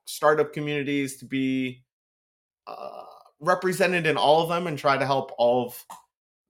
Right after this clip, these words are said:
the startups we touch or interact with, right? That, hey, i-, if Angel can help in video creation for you, or if I can help interview a technical co-founder for you or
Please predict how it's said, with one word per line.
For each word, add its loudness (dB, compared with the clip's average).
the 4
startups 2
we -4
touch -4
or 2
interact 0
with, -8
right? 0
That, -4
hey, 4
i-, -6
if -2
Angel 4
can -2
help 4
in -2
video 2
creation -6
for -6
you, -4
or 2
if -2
I 4
can -8
help -2
interview -4
a -2
technical -10
co-founder -2
for -4
you -2
or 0